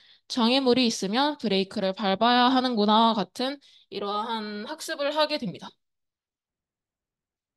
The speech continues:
즉 이러한 지도자가 있는, 즉 정답이 주어지는 학습 방법을 우리는 슈퍼바이스 러닝이라고 하고요.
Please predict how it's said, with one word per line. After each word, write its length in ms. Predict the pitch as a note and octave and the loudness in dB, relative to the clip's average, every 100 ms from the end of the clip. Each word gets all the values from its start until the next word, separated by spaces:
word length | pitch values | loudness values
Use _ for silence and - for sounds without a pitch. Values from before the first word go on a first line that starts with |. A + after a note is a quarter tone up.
| _ _ _ _ _ _ _ _ _ _ _ _ _ _ _ _ _ _ _ | _ _ _ _ _ _ _ _ _ _ _ _ _ _ _ _ _ _ _
즉 200 | - G3+ | -12 -6
이러한 720 | A3+ C4 E4 D4 D4+ A3+ G3+ | 0 4 6 8 6 4 2
지도자가 680 | - B3 C4 E4+ D4+ C4 A3+ | 0 0 2 2 4 4 2
있는, 280 | G3 F#3+ F3+ | 4 0 0
즉 240 | B3 A#3+ | -2 -2
정답이 680 | - A#3 A#3+ C4 D#4+ D#4+ D#4 | -2 -4 -2 2 2 4 0
주어지는 760 | - A#3 C4+ D#4 B3 G#3+ B3 B3+ | 0 4 6 4 0 -4 -6 -4
학습 440 | D4+ - D#4+ D#4 | -6 -2 -2 -2
방법을 480 | C4 G#3+ G3 G#3 A#3+ | -4 0 2 4 2
우리는 460 | G3 G3 A3 D#4 - - - _ | 2 0 0 0 -2 -18 -20 _
슈퍼바이스 720 | - D#4+ - F#4 E4+ D4+ D#4 | 0 0 4 4 6 4 4
러닝이라고 600 | G#3+ G3 G#3+ A3+ G#3 F#3+ | 4 4 4 4 4 6
하고요. 440 | G#3+ F3+ G#3+ A#3 | 4 4 0 0